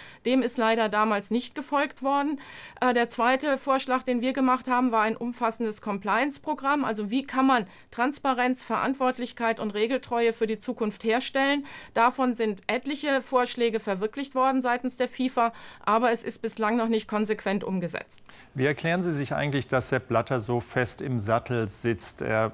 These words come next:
Speaker 2: sollte zwar heute jetzt am Morgen eine Konferenz in Zürich, äh, eröffnen, eine fifa-Medizinkonferenz. Er hat die jetzt abgesagt, also er geht im Moment auf Tauchstation. Aber er scheint recht fest im Sattel zu sitzen. Also ich höre, die Wiederwahl morgen scheint nicht besonders gefährdet zu sein. Wie erklären Sie sich das?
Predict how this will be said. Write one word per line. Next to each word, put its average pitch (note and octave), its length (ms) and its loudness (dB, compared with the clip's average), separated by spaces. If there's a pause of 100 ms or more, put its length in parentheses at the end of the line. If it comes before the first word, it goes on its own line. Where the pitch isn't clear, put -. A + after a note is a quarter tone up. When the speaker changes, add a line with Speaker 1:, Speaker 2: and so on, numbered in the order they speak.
(140)
Speaker 2:
sollte B2 320 2
zwar A#2 200 4
heute B2+ 240 4
jetzt B2 220 0
am A2 160 0
Morgen B2 400 2
eine A#2 220 2
Konferenz A2+ 580 -2
in A#2 120 -2
Zürich, C3+ 480 0
äh, - 20 -6
eröffnen, B2+ 1000 0
eine A2 400 0
fifa-Medizinkonferenz. C3+ 1300 0
Er A#2 100 2
hat A2 120 -2
die B2 60 0
jetzt G#2 220 0
abgesagt, D3 520 2
also A#2 160 -4
er A#2+ 120 -4
geht C3 140 -4
im B2+ 60 -2
Moment A#2+ 280 0
auf A2 160 -2
Tauchstation. B2 800 0 (380)
Aber C3+ 140 2
er C3 60 6
scheint C#3 280 2
recht E3 200 -2
fest D3 280 -2
im D3+ 100 -4
Sattel D#3+ 300 2
zu A#2 160 -2
sitzen. A2 380 -2
Also A#2+ 280 -2
ich A#2+ 200 -6
höre, C#3+ 260 4
die C3+ 240 -2
Wiederwahl B2 500 4
morgen A#2+ 460 2
scheint D3 360 0
nicht - 300 -6
besonders C#3 440 -2
gefährdet C#3+ 440 -4
zu - 80 -12
sein. G#2 240 -6
Wie B2+ 40 -6
erklären D3 400 -8
Sie F#2 120 -4
sich E2 220 -10
das? - 240 -16